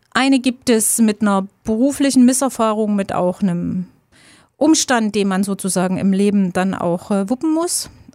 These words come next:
Und zwei Geschichten sind inhaltlich so gestrickt,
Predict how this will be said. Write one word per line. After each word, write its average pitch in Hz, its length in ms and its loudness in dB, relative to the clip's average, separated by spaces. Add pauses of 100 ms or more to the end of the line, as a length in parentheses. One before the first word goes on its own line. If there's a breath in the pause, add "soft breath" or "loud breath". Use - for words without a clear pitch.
Und 294 160 -2
zwei 277 220 0
Geschichten 262 440 -2
sind 233 180 -2
inhaltlich 233 480 0
so 226 240 0
gestrickt, - 460 -4